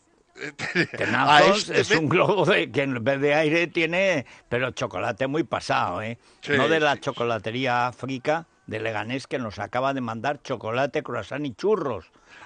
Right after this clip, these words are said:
Speaker 1: Ah,
Speaker 2: que te
Speaker 1: mira qué
Speaker 2: pierdes
Speaker 1: bien.
Speaker 2: por no estar aquí.
Speaker 1: Eso es. Bueno, a este mentecato habría que recordarle que el pesoe se fundó en una taberna, precisamente, Casa Labra, el doce de mayo,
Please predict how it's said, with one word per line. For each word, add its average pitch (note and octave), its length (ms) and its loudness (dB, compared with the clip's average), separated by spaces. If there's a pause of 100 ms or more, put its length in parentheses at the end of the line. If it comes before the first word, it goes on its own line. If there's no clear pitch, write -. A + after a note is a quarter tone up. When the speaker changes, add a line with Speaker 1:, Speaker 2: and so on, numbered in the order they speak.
Speaker 1:
Ah, C3+ 260 4
Speaker 2:
que A3 60 -10
te A3 60 -2
Speaker 1:
mira G#3+ 120 -2
qué D3+ 60 -2
Speaker 2:
pierdes F3 340 2
Speaker 1:
bien. - 80 -20
Speaker 2:
por B2 140 -4
no C3+ 100 -4
estar B2+ 240 -2
aquí. A#2+ 300 -6 (500)
Speaker 1:
Eso D#3+ 340 -4
es. F#3+ 140 -4 (880)
Bueno, C#3+ 280 6
a F#3 120 10
este A#3+ 260 2
mentecato C#3+ 760 2 (220)
habría F3+ 280 4
que F#3 140 4
recordarle B2 760 0 (500)
que - 100 -8
el G#2 100 -12
pesoe F3 600 2 (200)
se - 240 4
fundó C#3 460 -4
en A3 120 -2
una G#3+ 200 -4
taberna, D#3 560 0
precisamente, A#2 800 -8
Casa D#3+ 340 2
Labra, C#3+ 400 4 (300)
el A#2 260 -2
doce D#3+ 320 2
de G#2 100 -6
mayo, G#2+ 480 -4